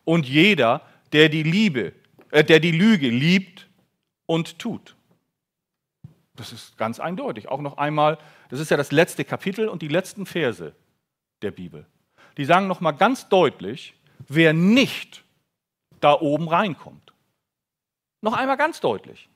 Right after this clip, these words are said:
Hunde galten bei der Abfassung der biblischen Texte einfach auch als schändliche Tiere, als ekelhafte, verabscheuungswürdige Tiere.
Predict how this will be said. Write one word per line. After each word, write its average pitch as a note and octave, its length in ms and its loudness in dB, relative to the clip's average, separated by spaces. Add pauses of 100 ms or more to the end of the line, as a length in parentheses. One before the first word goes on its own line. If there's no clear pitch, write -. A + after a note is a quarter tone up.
(640)
Hunde C4 280 6
galten G#3+ 300 8
bei F#3 100 6
der F3 120 6
Abfassung G#3+ 460 2
der F#3 120 0
biblischen F3+ 400 -8
Texte E3+ 540 -6
einfach D3+ 360 -2
auch C#3+ 160 -4
als - 160 -10
schändliche D3+ 520 -6
Tiere, F#3+ 380 -8
als - 220 -10 (720)
ekelhafte, A2+ 680 -2
verabscheuungswürdige G#2+ 1160 -6
Tiere. G#2+ 420 -12